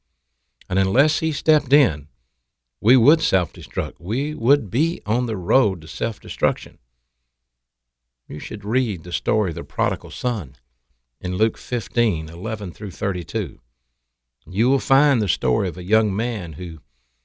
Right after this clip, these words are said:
deserted his father. He believed that he could do better on his own, and he went off down that proverbial my way highway. That young man lost everything and just about lost his life.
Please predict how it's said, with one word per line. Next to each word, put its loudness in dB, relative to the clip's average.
deserted 4
his -2
father. -2
He 4
believed 4
that -6
he -8
could -2
do 2
better 0
on -2
his -2
own, 0
and -2
he 0
went 0
off 0
down 0
that -6
proverbial -2
my -8
way -12
highway. -10
That -6
young 0
man -2
lost -2
everything 0
and -2
just 2
about -4
lost -2
his -4
life. -2